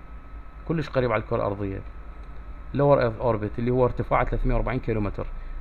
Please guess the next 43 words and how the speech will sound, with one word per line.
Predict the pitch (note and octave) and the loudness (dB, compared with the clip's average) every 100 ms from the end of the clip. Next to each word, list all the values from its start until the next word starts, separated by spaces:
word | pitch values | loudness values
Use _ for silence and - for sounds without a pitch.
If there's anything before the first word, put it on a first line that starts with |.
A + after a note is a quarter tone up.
| - | 0
راح | - | 2
ينطيني | C3 E3 E3+ | 2 4 4
ثلاثة | C3+ D3+ E3+ | 6 6 6
ملي | C#3 D#3 | 2 0
ثانية | D#3 G2+ G2 G2+ - - - | -4 -4 -6 -6 -8 -10 0
كضوء، | A#2+ A2 F#2+ - - - | 4 4 2 -2 -8 -6
كسرعة | A#2+ D3+ D3 F3 - A#2+ | -2 0 2 0 -2 2
ضوء. | A#2 G#2 - - - - - - - | 2 2 -4 -12 -12 -12 -10 -6 0
بالنسبة | C3 G3 G#3 | 4 4 4
للإنترنت | A3+ G3+ - B2+ A#2 G#2+ | 4 4 4 4 4 0
اللي | A#2+ C3 | 0 2
هنا | D3 C#3 | 4 4
هاي | |
الجملة | A#2 C3 A#2+ | 2 2 2
مكتوب، | A2 - A#2 | 0 -2 -2
ما | A#2 | -2
أعتقد | - - - | -2 -8 -6
تطلع | G#2 | -2
واضحة | G2 - | -2 -2
عندكم، | F#2+ - G#2+ | -4 -4 -6
تي | - A2+ | -4 -4
سي | - G#2+ | -4 -6
بي | G#2 | -2
يو | G2+ | -2
دي | G#2+ G2+ | -2 -2
بي | G#2 | -4
من | G2 | -4
هالحكي | G2 G2+ - | -4 -4 -4
هذا، | G2 F#2+ - - - - - C3 | -4 -6 -6 -10 -8 -8 -2 2
راح | C3 | 2
يكون | C3 G#3+ | 6 6
معدل | F3+ F3+ F3+ F#3 | 8 8 8 6
من | G3 | 6
عشرين | F#3 G#3+ F3+ | 4 4 6
إلى | C#3 | 8
ثلاثين، | C3+ A2+ D3 | 8 6 6
هنا | D3+ | 6
راح | C3 | 6
يكون | C#3+ F3 | 4 2
أبطأ | F#3+ - | 4 4
شوية | C#3 E3+ | 4 6
من | C#3 | 6
الضوء، | A2+ G2 | 4 2